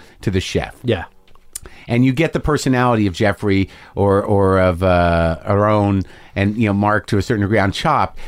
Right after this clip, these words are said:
Speaker 1: But, like, I saw those guys cook, and the second you see someone cook, the vulnerability
Speaker 2: Oh.
Speaker 1: is there. And, and their connection with the food is there, and there's a whole other, you know, dy-, you know, p-, a whole other element of their personality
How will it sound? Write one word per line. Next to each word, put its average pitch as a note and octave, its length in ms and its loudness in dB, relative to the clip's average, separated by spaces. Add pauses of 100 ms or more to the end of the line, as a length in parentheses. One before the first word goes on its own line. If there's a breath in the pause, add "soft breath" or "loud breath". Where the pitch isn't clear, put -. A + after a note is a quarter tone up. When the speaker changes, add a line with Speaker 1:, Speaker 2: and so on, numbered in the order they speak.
(240 loud breath)
Speaker 1:
But, C#3+ 120 0
like, C#3+ 180 -2
I C#3+ 80 0
saw F3+ 240 0
those D3+ 180 0
guys C3 240 -2
cook, - 220 -4
and C3 80 4
the C3 60 0
second G#3+ 360 -4
you E3+ 80 0
see - 180 -2
someone C#3 300 0
cook, F#3 320 -2 (400 loud breath)
the B2+ 220 -2
vulnerability C#3 760 2
Speaker 2:
Oh. G#2+ 60 2
Speaker 1:
is E2 140 -4
there. E2 360 -6 (400 loud breath)
And, B2+ 280 0
and A#2+ 300 2
their B2 120 0
connection C#3+ 520 0
with C3 120 -2
the B2 80 -2
food C3 300 2
is G#2+ 120 0
there, G2 260 2 (180 loud breath)
and A#2 180 0
there's A#2+ 160 0
a B2 60 0
whole F3+ 560 4
other, C#3+ 480 2
you C3 120 0
know, A#2 120 0
dy-, B2+ 360 -2
you B2+ 100 0
know, A#2 80 0
p-, - 200 -8
a A#2+ 120 -4 (100)
whole E3+ 200 -4
other C3+ 220 0
element D3 560 0 (180 loud breath)
of B2 120 -2
their B2 100 0
personality C3+ 840 0